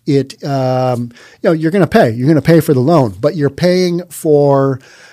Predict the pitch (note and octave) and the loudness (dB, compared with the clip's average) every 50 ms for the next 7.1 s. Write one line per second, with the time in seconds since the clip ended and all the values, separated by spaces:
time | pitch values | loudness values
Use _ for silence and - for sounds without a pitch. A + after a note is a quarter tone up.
0 | _ _ - B2 A2 A2+ B2 B2+ B2+ B2+ B2+ B2+ B2+ B2 B2+ B2+ B2 B2 B2+ B2+ | _ _ -12 -12 -8 -4 -2 0 0 2 2 0 0 0 0 0 0 0 0 -2
1 | B2 B2 B2 C#3 D3 A#2+ G#2+ D3 D3 D3+ D3+ D3 C#3+ D3 C#3+ C#3 - C3 A#2+ B2 | -2 -2 -2 -2 -4 -2 0 2 4 4 4 4 2 0 -2 -4 -6 -8 -2 0
2 | C3+ B2+ C3 - _ - - D3+ C#3 - - - C#3 C3+ C3 B2+ B2+ A#2+ A#2 A2+ | 0 -2 -2 -4 _ -6 -4 -4 -4 -2 -2 0 0 2 2 2 0 0 -2 -2
3 | - C3 A#2+ A2 A#2+ B2+ B2+ B2 A#2 G#2+ A#2+ A#2+ - B2 A#2+ C3 B2+ B2+ A#2+ A2+ | -2 -4 -2 -2 0 0 0 0 0 0 -2 -2 -2 0 0 2 2 2 0 0
4 | - B2 A#2+ B2 A#2+ - - B2 A2+ G2 - D#3 D#3 D#3+ D#3 D#3 D#3+ D3+ C#3 - | -2 -2 -2 -2 -4 -4 -6 -6 -6 -2 0 2 2 4 4 4 2 0 0 -2
5 | - C#3 C3 B2+ B2+ A#2+ A#2 - C3 B2+ B2 B2+ B2+ B2 - - B2+ B2 A#2+ A#2 | 0 0 2 2 2 0 -2 -2 -4 -2 -2 -2 -2 -2 -2 -4 -2 0 0 0
6 | A#2 A#2 A2+ C3 C3 B2+ A#2 A#2 B2 A#2+ A2+ - A#2+ A2+ A#2+ C3 C#3+ D3 D3+ D3 | 0 0 -2 0 -2 0 0 0 -2 -2 -2 -2 -4 -2 0 2 2 4 4 4
7 | C#3+ | 2